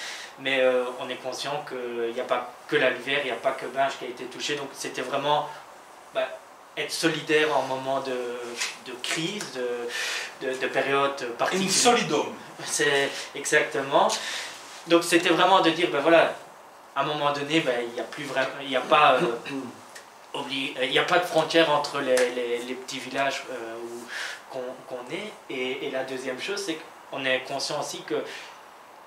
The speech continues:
Speaker 1: les louageurs sont les premiers touchés, mais on, on est bien conscient que ce n'est pas les seuls. Euh, et c'est pour ça qu'on a vraiment ouvert la porte aussi aux sociétés de gîtes, aux écoles de tambour, voilà,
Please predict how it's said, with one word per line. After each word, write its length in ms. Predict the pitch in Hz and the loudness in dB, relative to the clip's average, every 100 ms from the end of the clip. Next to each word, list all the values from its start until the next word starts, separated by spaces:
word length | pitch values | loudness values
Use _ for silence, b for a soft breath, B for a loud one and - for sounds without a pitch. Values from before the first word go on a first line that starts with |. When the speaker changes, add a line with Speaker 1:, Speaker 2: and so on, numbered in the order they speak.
| - - 143 | -20 -10 -4
Speaker 1:
les 120 | 139 | -2
louageurs 560 | 139 135 131 139 131 - - - - | 2 0 0 -2 -4 -6 -14 -20 -16
sont 320 | - - 120 117 | -12 -8 -6 -4
les 240 | 110 107 107 104 - | -4 -6 -12 -18 -18
premiers 340 | - 127 127 123 | -10 -8 -8 -10
touchés, 380 | 127 110 165 185 | -10 -4 -2 0
mais 80 | 160 | -2
on, 80 | - | -6
on 380 | - - 120 | -8 -16 -14
est 40 | 117 | -10
bien 200 | 127 123 | -6 -6
conscient 300 | 127 - 143 | -6 -8 -8
que 60 | 147 | -6
ce 120 | 135 | -6
n'est 60 | |
pas 140 | - 123 | -4 -4
les 100 | 113 | -4
seuls. 420 | - 151 160 185 - B B B B B - | -2 2 2 0 -6 B B B B B 0
Euh, 560 | 131 131 123 123 123 135 | 4 6 4 2 2 0
et 60 | |
c'est 140 | - 151 | -2 -4
pour 140 | 131 | 0
ça 140 | 160 | 2
qu'on 180 | 165 143 | 2 2
a 60 | 131 | 0
vraiment 400 | 127 131 143 135 | 0 -2 -2 -2
ouvert 220 | 135 143 131 | 0 0 2
la 80 | 123 | 0
porte 320 | 139 147 139 | 0 -2 -4
aussi 340 | 127 - 160 160 - - | -6 -4 -6 -8 -12 -8
aux 40 | 147 | -6
sociétés 500 | - 123 131 - 117 | -4 -4 -6 -8 -8
de 60 | |
gîtes, 260 | - 135 160 - B B - | -8 -8 -8 -10 B B -6
aux 60 | 143 | -4
écoles 480 | 135 131 135 131 131 - | -2 -2 -2 -2 -6 -10
de 60 | 123 | -10
tambour, 500 | - 117 113 160 175 B B B - - - - 135 | -6 -4 -2 -2 -4 B B B -20 -20 -20 -12 0
voilà, 380 | 139 143 - | 4 4 2